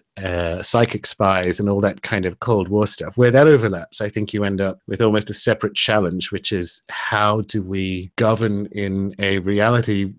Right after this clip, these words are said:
that is essentially run on consciousness, where we have extra dimensional contact on a regular, sometimes random, sometimes not random basis that doesn't appear to be, uh, under our control in any measurable way.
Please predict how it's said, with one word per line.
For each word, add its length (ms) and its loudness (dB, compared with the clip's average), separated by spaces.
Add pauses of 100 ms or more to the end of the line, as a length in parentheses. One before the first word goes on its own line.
(140)
that 240 0
is 640 -6 (220)
essentially 500 4
run 200 6
on 140 6
consciousness, 720 0
where 160 0
we 140 -2
have 500 -2
extra 300 0
dimensional 480 2
contact 880 -2
on 200 2
a 380 2
regular, 720 4 (140)
sometimes 640 2
random, 360 2
sometimes 500 -2
not 160 0
random 360 2
basis 580 0 (380)
that 140 -4
doesn't 260 4
appear 240 0
to 100 0
be, 440 0 (800)
uh, 500 -8
under 360 -4
our 120 -4
control 680 2
in 200 -4
any 200 -2
measurable 720 -2
way. 280 4